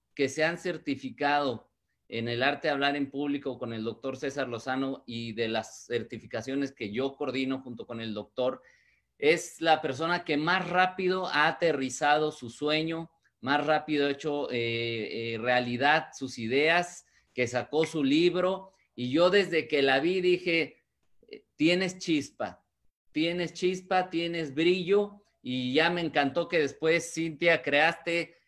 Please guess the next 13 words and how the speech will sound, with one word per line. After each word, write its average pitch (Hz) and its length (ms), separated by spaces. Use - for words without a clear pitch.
este 151 320
concepto 156 520
de 143 100
brillemos 135 540
junto 160 360
porque, 120 640
juntos, 160 480
porque 127 480
lo 123 160
que 147 80
haces 151 300
es 143 160
brillar. 147 560